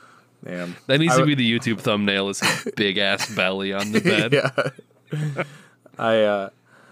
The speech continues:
Speaker 1: I almost, I was think-, I was double thinking my sign off was like, "Is that too insensitive?" But I'm like, "No, fuck him. He's dead. Who cares?"
Speaker 2: <laughs> Yeah. He lived way too, he died at, like,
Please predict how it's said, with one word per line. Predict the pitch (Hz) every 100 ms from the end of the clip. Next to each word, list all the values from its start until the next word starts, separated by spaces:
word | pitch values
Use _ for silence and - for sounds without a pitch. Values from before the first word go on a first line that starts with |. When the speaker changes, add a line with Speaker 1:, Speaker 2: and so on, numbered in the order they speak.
| - -
Speaker 1:
I | 131
almost, | 147 143 131
I | 123 127
was | 127 -
think-, | 135 123
I | 110
was | 107
double | 120 120 113
thinking | - 104 98
my | 92 92 92
sign | - 101 95
off | 92 87
was | 95 92
like, | 87
"Is | 98 131
that | 160 -
too | 156
insensitive?" | 135 135 127 - 135 123
But | 120
I'm | 117
like, | 110 90
"No, | 82 80
fuck | - - 80 -
him. | 87
He's | 98 95
dead. | - 78 82 85 -
Who | - 107
cares?" | - 78 87 -
Speaker 2:
<laughs> | 156
Yeah. | 113 82 78 - 240 180 - - _ - - - 127 -
He | 151
lived | 151 151 123 110
way | 113 107
too, | 101 117 113
he | 147
died | 175 147 127
at, | 107
like, | 101